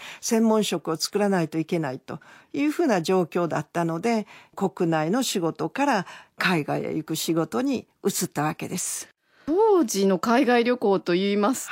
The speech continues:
Speaker 2: と、
Speaker 1: はい。
Speaker 2: 今の、まあ、私どもが考える海外旅行とはかなり違っていたわけです。
Speaker 1: そうですね。おっしゃる通り、あの、私が勤めた旅行会社も、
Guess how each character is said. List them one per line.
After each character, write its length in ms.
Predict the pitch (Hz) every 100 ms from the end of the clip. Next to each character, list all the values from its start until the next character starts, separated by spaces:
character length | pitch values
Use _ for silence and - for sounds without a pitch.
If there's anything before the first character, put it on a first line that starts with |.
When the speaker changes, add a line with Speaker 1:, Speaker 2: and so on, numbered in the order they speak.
| 190
Speaker 2:
と、 220 | 285 285
Speaker 1:
は 160 | 233 175
い。 200 | - -
Speaker 2:
今 240 | 415 381
の、 480 | 247 220 196 170 - -
ま 160 | 202
あ、 20 |
私 380 | 185 185 269 285
ど 80 | 302
も 80 | 240
が 80 | 185
考 320 | 214 208 208
え 100 | 208
る 80 | 185
海 200 | 185 190
外 120 | 196
旅 80 | 196
行 80 | 185
と 60 |
は 20 | 170
か 140 | 247
な 100 | 285
り 80 | 185
違 220 | - 156 180
っ 100 | 196 _ _
て 120 | 202
い 100 | 196
た 220 | 180 180
わ 120 | 175 202
け 100 | 147
で 80 | 160
す。 320 | - 143 -
Speaker 1:
そ 220 | - 269
う 60 | 226
で 100 | 202
す 120 | 196
ね。 120 | 214
お 80 | 214
っ 40 |
し 120 | 226
ゃ 40 | 240
る 100 | 220
通 200 | 240 214
り、 160 | 185 - - -
あ 160 | 190
の、 300 | 185 180 170
私 400 | 160 185 190 -
が 180 | 196 214
勤 320 | 196 - 202
め 100 | 202
た 200 | 185 170
旅 180 | 160 170
行 220 | - 180
会 180 | 170 180
社 200 | 160 165
も、 260 | 160 175